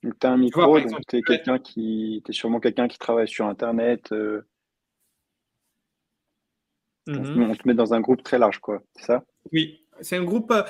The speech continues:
Speaker 2: plus ou moins large où se situe, en fait, ta persona. Ta persona, elle fait partie de ton public cible. Tu vois, par exemple, moi, je travaille avec, euh, euh, comme j'ai dit la dernière fois, hein, je suis,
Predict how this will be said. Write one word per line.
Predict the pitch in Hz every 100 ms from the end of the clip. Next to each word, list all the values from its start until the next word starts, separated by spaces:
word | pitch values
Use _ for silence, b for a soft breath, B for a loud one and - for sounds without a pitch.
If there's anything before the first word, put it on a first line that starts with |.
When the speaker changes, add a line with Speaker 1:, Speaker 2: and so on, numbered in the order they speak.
| B _
Speaker 2:
plus | - 233 233
ou |
moins | 214 190
large | 175 185 226 165 - _ _ _ _ _ _ -
où | 208
se | 226
situe, | 180 170 151 - 208 220 - _
en | 147
fait, | 147 180 180
ta | -
persona. | 160 151 - 120 117 _ _
Ta | 117
persona, | - 185 202 185 220
elle | 160
fait | 175
partie | - - - 220
de | 180
ton | 165 156
public | 156 156 156
cible. | - 135 123 _ b b
Tu | -
vois, | 190
par | 175
exemple, | 180 180 151
moi, | 156 196
je | 202
travaille | 202 175 165 190
avec, | 180 156 160 -
euh, | 147 131 - _ b b b b b -
euh, | 135 131 127 131
comme | - 165 160
j'ai | 147
dit | 143 170
la | 151
dernière | 143 143
fois, | 147 196
hein, | 180 175
je | 143
suis, | - 151 143 139 131 131 143